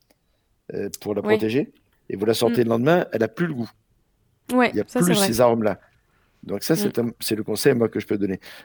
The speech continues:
Speaker 1: Après, c-, elle est, euh, analytiquement parlant, buvable, sinon elle serait pas, elle serait pas, euh, elle serait pas dans les robinets, hein, je veux dire, on a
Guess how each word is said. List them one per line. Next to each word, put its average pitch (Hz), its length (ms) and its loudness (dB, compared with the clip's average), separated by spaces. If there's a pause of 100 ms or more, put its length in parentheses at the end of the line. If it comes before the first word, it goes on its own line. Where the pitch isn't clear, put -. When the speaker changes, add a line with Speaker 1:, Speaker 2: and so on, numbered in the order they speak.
Speaker 1:
Après, - 320 4
c-, - 240 0 (540)
elle 120 280 2
est, 131 360 6
euh, - 80 -8 (300)
analytiquement 151 720 4
parlant, 135 500 0 (580)
buvable, 117 600 0
sinon 98 240 -10
elle 104 80 -10
serait 92 220 -8
pas, 101 240 -4
elle 85 80 -8
serait - 320 -10
pas, 90 360 -4
euh, 71 240 -6 (180)
elle - 60 -10
serait - 300 -8
pas 85 220 0
dans 82 100 -4
les 80 80 -2
robinets, 98 380 2
hein, 135 60 2
je 95 80 -4
veux - 60 -6
dire, - 140 -6
on - 160 -6
a - 140 -4